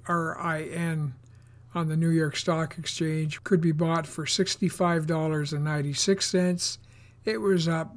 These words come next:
six point eight percent for the last seven days, and the one-year total was thirty-six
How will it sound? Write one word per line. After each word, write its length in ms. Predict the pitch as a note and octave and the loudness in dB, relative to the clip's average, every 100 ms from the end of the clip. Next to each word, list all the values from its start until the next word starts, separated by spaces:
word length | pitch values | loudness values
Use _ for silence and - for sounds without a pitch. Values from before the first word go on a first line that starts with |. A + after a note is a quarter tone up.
| - | -12
six 300 | - - F#3+ | -2 0 0
point 460 | - - E3 E3 - - | -2 -4 -2 -4 -10 -2
eight 400 | F3 F3+ - - - | 0 0 -4 -10 -4
percent 480 | E3 - E3+ D#3+ | -2 0 -2 -2
for 160 | D3+ - | -8 -8
the 80 | D#3+ | -4
last 340 | D#3+ D#3+ D3+ | -2 -2 -2
seven 280 | - D#3 D3+ | -2 -2 -2
days, 420 | D3 D3+ D3+ C#3+ - - - - | -2 -2 -4 -6 -12 -20 -20 -8
and 120 | - E3+ | 0 4
the 60 | |
one-year 500 | E3+ F3+ F3 E3+ D#3+ | 6 6 6 6 4
total 520 | D3+ F3+ E3+ E3 D#3 D3+ | 0 2 2 4 2 0
was 320 | D3 C#3+ - - - | -2 -4 -8 -16 -20
thirty-six 880 | - - F#3 F3 E3 - E3+ D#3+ - | -2 4 6 6 4 2 0 -2 -10